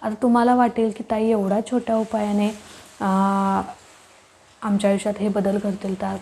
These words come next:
हो, शंभर टक्के नव्हे, एक हजार एक टक्का तुमच्या आयुष्यात हे बदल घडतील, यात काही शंका नाही. भले हे उपाय आपल्याला छोटे छोटे वाटत असले तरी यांचा, अ, प्रभाव जो आहे तो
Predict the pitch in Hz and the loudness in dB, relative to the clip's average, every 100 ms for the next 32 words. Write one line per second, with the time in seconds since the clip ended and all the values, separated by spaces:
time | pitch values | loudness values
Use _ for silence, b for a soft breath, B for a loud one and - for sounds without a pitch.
0 | - - 214 214 226 - B B B 240 | -12 -8 0 4 4 2 B B B -2
1 | 208 202 226 226 240 233 220 226 - 226 | 2 4 4 0 -4 -4 -2 -2 -2 -6
2 | - 233 233 - 226 226 240 - - 240 | -2 -2 -2 -2 -4 -2 -8 -6 -4 0
3 | 240 226 214 202 208 202 208 196 196 202 | 0 0 -2 -4 -4 -4 -2 0 2 0
4 | 196 196 190 - 214 208 214 202 190 208 | 0 -2 -2 -4 -4 -2 -2 -2 -4 -6
5 | 202 202 190 190 185 185 B B B 202 | -6 -4 -6 -6 -8 -8 B B B -2
6 | 202 233 233 240 233 208 214 214 214 202 | 4 4 6 4 2 -4 -4 -4 -4 -4
7 | 208 208 202 208 214 202 190 208 208 208 | -4 -4 -4 -4 -4 -4 -4 -4 -6 -6
8 | 202 190 196 208 220 208 196 - 208 233 | -8 -6 -4 -2 -2 -2 -4 -6 -6 -6
9 | - B B B B 196 196 202 202 202 | -8 B B B B -2 0 0 0 0
10 | - - 123 214 - 220 202 202 196 247 | -2 -8 -10 -10 -10 -8 -2 0 2 2
11 | 233 220 190 196 | 2 0 -2 -4